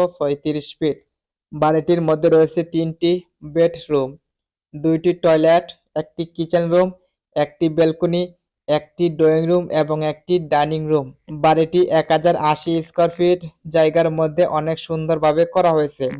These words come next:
বাড়িটির মধ্যে ঢুকলে থাকবে একটি ব্যালকনি। ব্যালকনির দৈর্ঘ্য হচ্ছে দশ ফিট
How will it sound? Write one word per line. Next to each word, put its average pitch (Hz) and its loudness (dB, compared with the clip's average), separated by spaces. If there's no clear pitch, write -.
বাড়িটির 156 2
মধ্যে 160 0
ঢুকলে 165 2
থাকবে 170 0
একটি 165 -2
ব্যালকনি। 170 2
ব্যালকনির 160 0
দৈর্ঘ্য 160 4
হচ্ছে 170 0
দশ 160 4
ফিট 175 2